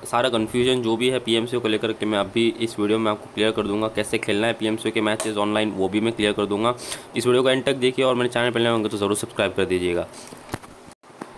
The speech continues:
तो guys, सबसे पहले तो आपको, अ, पीएमसीओ का option खोल लेना है, जो कि आपको bonus challenge के पास मिलेगा, यानी download के option के just left में। और जैसे आप उस पर दबाओगे, पीएमसीओ का option आपको खोलना है।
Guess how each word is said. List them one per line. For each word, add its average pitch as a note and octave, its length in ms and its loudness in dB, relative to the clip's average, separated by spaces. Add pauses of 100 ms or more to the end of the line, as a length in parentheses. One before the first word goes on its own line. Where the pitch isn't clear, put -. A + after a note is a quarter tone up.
(360)
तो D3 100 4
guys, D#3+ 260 4
सबसे D#3 400 0
पहले D3+ 240 4
तो D#3 120 0
आपको, C#3+ 580 2
अ, A2 240 4
पीएमसीओ C3+ 460 2
का C3+ 120 2
option C3+ 460 2
खोल C3+ 340 2
लेना C3 220 2
है, B2+ 160 2
जो A#2+ 140 0
कि B2 160 0
आपको A2+ 460 0
bonus B2 340 2
challenge B2+ 260 0
के - 80 -2
पास A#2 260 0
मिलेगा, A2+ 220 2
यानी A2+ 200 0
download G#2+ 360 0
के A2+ 80 -2
option A#2+ 280 -2
के B2 160 0
just C#3+ 340 -2
left B2 280 0
में। C3+ 220 0 (360)
और A#2+ 360 4
जैसे B2 280 0
आप C3+ 100 2
उस C#3 80 -4
पर C3+ 100 -4
दबाओगे, C3 320 2
पीएमसीओ A#2+ 400 -2
का A#2+ 60 2
option A#2 220 -2
आपको A2+ 180 0
खोलना G#2 320 0
है। F#2 120 -2